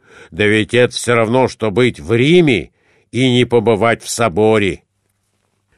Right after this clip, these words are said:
Но вот и миниатюрная желтенькая железнодорожная станция. Мрачный носильщик Баск в тиковой полосатой блузе, красном вязаном колпаке принял от супругов их багаж.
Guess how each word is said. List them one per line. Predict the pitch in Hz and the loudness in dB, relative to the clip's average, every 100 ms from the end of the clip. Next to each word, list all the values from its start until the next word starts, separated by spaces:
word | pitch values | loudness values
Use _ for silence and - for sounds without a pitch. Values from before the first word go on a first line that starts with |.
| _ _ _ _ - | _ _ _ _ -8
Но | 120 143 180 | -2 2 4
вот | 196 233 - | 4 2 2
и | 175 | -2
миниатюрная | 165 147 123 - 202 185 175 160 160 - | 0 0 -2 -2 -2 0 0 2 0 -2
желтенькая | 120 117 151 139 143 135 127 131 127 - - | -4 0 0 0 -4 -6 -4 -2 -2 -4 -10
железнодорожная | 82 98 120 113 107 95 98 95 87 87 82 | -6 -2 0 0 -2 -2 -2 0 -2 -4 -6
станция. | - 85 80 67 - 62 - _ _ - | -8 -8 -8 -8 -16 -18 -18 _ _ -14
Мрачный | 87 107 127 - 107 107 | -4 0 0 -2 -4 -4
носильщик | 98 90 - 107 82 95 73 | -4 -6 -8 -10 -8 -12 -10
Баск | 69 127 123 - | -4 -4 -4 -8
в | - | -18
тиковой | - 127 - 113 104 | -8 -6 -4 -6 -4
полосатой | - 107 104 113 107 104 | -4 -4 -4 -4 -4 -4
блузе, | 95 101 123 101 104 | -6 -4 -4 -6 -8
красном | - - 107 - 101 92 | -6 -4 -4 -4 -8 -6
вязаном | 87 107 101 98 92 | -4 -4 -4 -6 -8
колпаке | - 95 92 87 131 131 | -6 -6 -6 -8 -6 -6
принял | - 117 123 113 104 - - | -6 -6 -4 -4 -6 -12 -6
от | 107 | -6
супругов | - 107 - 110 98 98 101 | -6 -12 -8 -6 -4 -4 -4
их | 87 | -8
багаж. | 73 85 73 64 - - | -8 -8 -8 -12 -14 -20